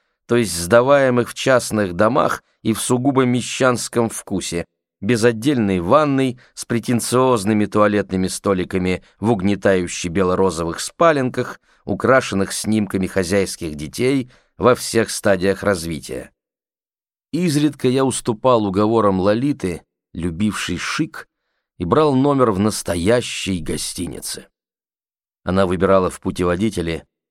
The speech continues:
пока я ласкал ее в темном автомобиле, запаркованном среди тишины таинственной, томно-сумеречной боковой дороги, какой-нибудь восторженно рекомендованный приозерный отель «Замок»,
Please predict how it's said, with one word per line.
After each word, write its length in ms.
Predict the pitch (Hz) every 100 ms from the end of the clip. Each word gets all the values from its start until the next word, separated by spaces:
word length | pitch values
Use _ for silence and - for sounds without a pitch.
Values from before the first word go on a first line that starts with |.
| _ _ _
пока 240 | - - 98
я 180 | 85
ласкал 480 | 85 82 - 98 92
ее 280 | 78 78 82
в 100 | -
темном 440 | - 95 85 82
автомобиле, 760 | 82 - 85 87 82 85 82 78 _ _ -
запаркованном 800 | 76 87 92 85 101 90 85 80
среди 360 | - 87 82 82
тишины 520 | - 87 87 87 87
таинственной, 920 | - 90 101 92 - 95 90 87 - _ _ _
томно-сумеречной 1120 | - 104 95 95 92 104 101 92 87 - 92 85
боковой 440 | 85 92 92 90
дороги, 500 | 82 101 139 90 90 _ _ _
какой-нибудь 560 | - 143 214 202 180 165
восторженно 920 | 165 151 - 190 151 139 147 147 147
рекомендованный 1160 | - 123 123 127 123 123 110 151 139 135 131 131
приозерный 920 | 104 117 117 107 87 139 123 120 120 -
отель 400 | 110 - 127 95
«Замок», 640 | 78 127 151 90 76 -